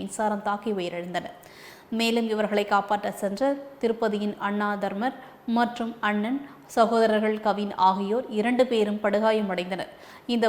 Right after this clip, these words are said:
விபத்து குறித்து போலீசார் வழக்கு பதிவு செய்து விசாரணை மேற்கொண்டு வருகின்றனர். கன்னியாகுமரி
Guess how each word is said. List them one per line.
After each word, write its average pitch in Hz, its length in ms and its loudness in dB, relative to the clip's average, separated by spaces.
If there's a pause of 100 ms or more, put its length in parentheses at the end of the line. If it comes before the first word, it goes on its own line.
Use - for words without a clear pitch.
விபத்து 254 260 2
குறித்து 247 340 2
போலீசார் 214 480 0
வழக்கு 202 320 0
பதிவு 208 200 -6 (100)
செய்து 196 200 -2 (120)
விசாரணை 220 380 0 (100)
மேற்கொண்டு 220 420 -4
வருகின்றனர். 190 580 -4 (1160)
கன்னியாகுமரி 269 520 6